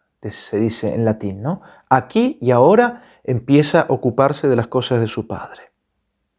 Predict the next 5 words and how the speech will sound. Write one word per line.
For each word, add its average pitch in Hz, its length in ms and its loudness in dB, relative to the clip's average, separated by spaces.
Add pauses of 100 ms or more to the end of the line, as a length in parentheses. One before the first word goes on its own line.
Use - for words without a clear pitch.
(680)
Nosotros 202 460 4
tenemos 170 680 4
el 139 160 4
mismo 139 460 4
Padre, 101 480 -2